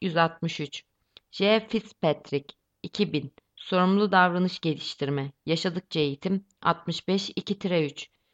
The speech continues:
M W Fraser, bin dokuz yüz doksan. Aggressive Behavior in Childhood and Early Adolescence. Social Work, kırk bir dört,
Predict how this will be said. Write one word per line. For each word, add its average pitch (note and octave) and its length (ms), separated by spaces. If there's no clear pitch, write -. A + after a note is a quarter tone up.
M G3+ 300
W G3 340
Fraser, E3+ 680
bin F3 140
dokuz F3+ 280
yüz E3+ 80
doksan. D#3 480
Aggressive G3+ 540
Behavior F#3 600
in E3+ 180
Childhood F#3 720
and E3+ 280
Early G3 600
Adolescence. D#3 720
Social G3 520
Work, C#3+ 360
kırk - 300
bir G3+ 320
dört, D#3 420